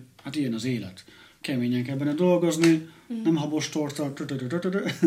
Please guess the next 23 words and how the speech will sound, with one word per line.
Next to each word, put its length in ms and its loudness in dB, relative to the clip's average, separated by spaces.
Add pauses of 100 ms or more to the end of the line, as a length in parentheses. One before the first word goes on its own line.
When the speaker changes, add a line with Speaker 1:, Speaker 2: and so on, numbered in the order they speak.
Speaker 1:
<laughs> 280 -16
Tudod, 180 -2
így 80 0
letol-, 340 -2
Speaker 2:
Igen. 140 -2
Speaker 1:
letolják 460 -2
sokan. 520 -4 (460)
Miközben 420 -2
lehet 180 0
tényleg 220 -4
csak 160 -10
arról 240 -4
van 120 -4
szó, 200 -4
hogy 140 -6
hello, 400 -4 (580)
ki 100 -2
vagy 180 0
égve, 480 -4
ami 180 -2
nem 160 2
biztos, 320 -6
hogy 200 -6